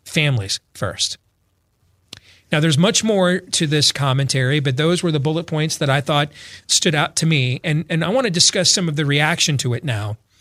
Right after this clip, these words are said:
uh, in, in, in this week's Fake News or Not. I would say about a third of the critical reaction I've seen has been earnest, critical thinking, critical reaction.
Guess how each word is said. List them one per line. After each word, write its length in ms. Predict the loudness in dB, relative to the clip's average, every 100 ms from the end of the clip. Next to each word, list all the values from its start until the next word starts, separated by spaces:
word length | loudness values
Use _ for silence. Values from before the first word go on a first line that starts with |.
| -20 -18 -20 _ -4
uh, 300 | 0 0 0
in, 320 | -2 0 2 0 -2
in, 220 | 0 0
in 180 | 0 2
this 200 | 4 2
week's 220 | 2 2
Fake 240 | 0 0 0
News 220 | 0 0
or 80 | -2
Not. 220 | -6 -16 _ _ _ _ _ _ _ _ _ -14 -14 -20 -20 -20 -20 _ _
I 140 | 0 2
would 140 | 4
say 220 | 2 2
about 220 | 0 0
a 60 | 0
third 360 | 0 0 2 2
of 120 | 0
the 80 | -4
critical 460 | 0 0 0 -2
reaction 520 | 0 2 2 2 0
I've 160 | 0 2
seen 480 | 2 2 0 -2 -6 _ -8
has 220 | -2 0
been 240 | 0 -2 -2 -2
earnest, 400 | 0 2 2 0
critical 460 | -2 0 0 -2
thinking, 440 | 0 0 0 0 -2
critical 540 | -2 -4 -2 -2 -4 _ _ _ _ -2
reaction. 580 | 2 4 2 -2 -4